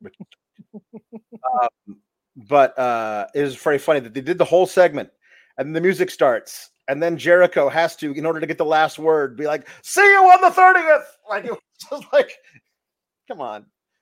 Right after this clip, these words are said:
Speaker 1: Come on, Sheamus Dunn saying, like, "Why, why, why did he have to," very corny. Yes, very corny, him getting the, the, the last word in over the theme music. Very much so. Um, um, Tim sent in a Humper Chat,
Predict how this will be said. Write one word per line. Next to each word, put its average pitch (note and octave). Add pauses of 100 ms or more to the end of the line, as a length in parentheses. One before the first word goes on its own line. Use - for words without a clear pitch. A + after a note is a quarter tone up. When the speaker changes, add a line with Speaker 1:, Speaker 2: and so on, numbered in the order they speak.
(180)
Speaker 1:
Come C#4+
on, G3
Sheamus G3+
Dunn F#3+
saying, F3+
like, F#3+
"Why, A3+
why, A3+
why A3+
did G#3
he G3+
have F#3
to," D#3+
very G3
corny. G#2+
Yes, B2+
very G3
corny, A#2
him A#2+
getting A2+
the, A#2 (160)
the, A2+
the A2+ (160)
last A2
word A2+
in G#2+
over G#2
the G#2
theme G2
music. F#2 (540)
Very C3
much A2+
so. D#2+ (460)
Um, A2 (640)
um, D3 (540)
Tim A3+ (220)
sent D#3+
in D#3+
a D#3
Humper E3
Chat, F3